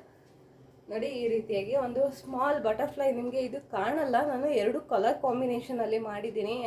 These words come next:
ಟಾಪ್ ಬಾಟಮ್ ಎರಡನ್ನೂ ಸೇರಿ. ಆ, ತುಂಬಾ ಹತ್ರದಿಂದ ನೋಡಿದ್ರೆ ನಿಮ್ಗೆ ಬಟರ್ಫ್ಲೈ ಲುಕ್ ಕಾಣುತ್ತೆ, ಈ ರೀತಿಯಾಗಿ ಮಾಡಿದ್ದೀನಿ. ಹಾಗೇನೆ ಅಂಬ್ರೆಲಾ ಸ್ಲೀವ್ಸ್ ನೋಡಿ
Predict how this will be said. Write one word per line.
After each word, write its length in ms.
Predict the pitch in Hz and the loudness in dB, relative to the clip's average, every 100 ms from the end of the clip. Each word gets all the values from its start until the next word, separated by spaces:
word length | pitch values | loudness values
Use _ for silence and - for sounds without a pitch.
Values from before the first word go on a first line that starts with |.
| 202 226 | -4 -2
ಟಾಪ್ 220 | 214 233 214 | -2 -2 -2
ಬಾಟಮ್ 260 | 202 214 190 | -2 0 2
ಎರಡನ್ನೂ 340 | 190 233 226 220 226 | 2 2 -2 -4 -2
ಸೇರಿ. 280 | 208 208 294 - - - - - | -2 -2 -6 -12 -20 -20 -16 -8
ಆ, 40 | 220 226 233 233 | -4 0 0 0
ತುಂಬಾ 180 | 262 285 269 | -2 2 2
ಹತ್ರದಿಂದ 640 | 220 - 262 277 269 254 247 | 0 -2 4 6 6 4 2
ನೋಡಿದ್ರೆ 300 | 220 226 233 294 | 0 0 0 0
ನಿಮ್ಗೆ 200 | 254 240 233 | 2 2 2
ಬಟರ್ಫ್ಲೈ 440 | 196 240 - - 208 208 | 0 0 -2 -2 0 0
ಲುಕ್ 220 | - 226 - - | -4 -12 -14 -6
ಕಾಣುತ್ತೆ, 520 | 196 214 214 - 220 330 - - - _ _ - | -2 -2 -2 -4 -4 -4 -10 -20 -20 _ _ -6
ಈ 40 | 277 277 | -2 -2
ರೀತಿಯಾಗಿ 380 | 269 247 247 226 | 2 4 6 4
ಮಾಡಿದ್ದೀನಿ. 400 | 220 988 - 466 339 330 | 6 8 8 6 4 2
ಹಾಗೇನೆ 340 | 330 370 359 247 | 2 4 2 0
ಅಂಬ್ರೆಲಾ 340 | 254 294 294 269 - | -2 0 2 0 -4
ಸ್ಲೀವ್ಸ್ 340 | 226 185 170 - - _ - - - 247 | -8 -8 -8 -14 -20 _ -20 -20 -20 -10
ನೋಡಿ 200 | 220 | -4